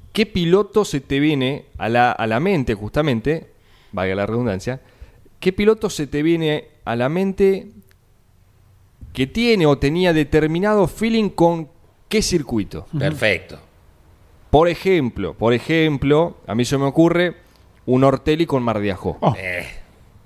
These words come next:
Speaker 3: su casa.
Speaker 2: Claro.
Speaker 1: Y no necesariamente
Speaker 3: Lo
Speaker 1: lo digo,
Speaker 3: diseñó él.
Speaker 1: no necesariamente lo digo porque haya ganado, mm, siete oportunidades,
Speaker 3: Y bueno.
Speaker 1: seis o siete oportunidades. Capaz hay un piloto que a usted se le, se le venga y, y no ganó
Speaker 3: Sí.
Speaker 1: tantas veces, pero siempre anduvo bien,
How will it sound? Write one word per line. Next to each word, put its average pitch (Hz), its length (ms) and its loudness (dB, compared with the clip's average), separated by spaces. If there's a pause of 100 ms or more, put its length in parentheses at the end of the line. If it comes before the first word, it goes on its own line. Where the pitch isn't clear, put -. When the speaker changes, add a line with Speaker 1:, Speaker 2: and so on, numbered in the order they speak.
(540)
Speaker 3:
su - 240 -8
casa. 90 480 -4
Speaker 2:
Claro. 147 240 0
Speaker 1:
Y 160 80 4
no 262 160 4
necesariamente 170 540 2
Speaker 3:
Lo - 60 4
Speaker 1:
lo 151 60 4
digo, 170 200 6
Speaker 3:
diseñó 143 160 -4
él. 95 300 -6
Speaker 1:
no 143 200 -2
necesariamente 156 640 2
lo 120 60 4
digo 139 180 6
porque 113 240 -2
haya 123 200 0
ganado, 123 460 4
mm, 101 300 -10
siete 113 320 0
oportunidades, 95 880 -2
Speaker 3:
Y 78 120 -14
bueno. 82 160 -8
Speaker 1:
seis 110 200 0
o 92 80 -6
siete 98 200 -6
oportunidades. 98 600 -2 (520)
Capaz - 440 0 (160)
hay 110 140 -2
un 113 60 0
piloto 127 320 2
que 98 140 -6
a 90 60 -4
usted 101 260 -2
se 113 140 -6
le, 104 120 -6
se 104 140 -8
le 104 100 0
venga 143 600 0
y, 110 460 -6
y 113 60 -2
no 156 140 2
ganó 180 180 4
Speaker 3:
Sí. 180 60 -2
Speaker 1:
tantas 180 240 2
veces, 208 220 2
pero 131 140 0
siempre 185 260 0
anduvo 160 300 2
bien, 160 300 -2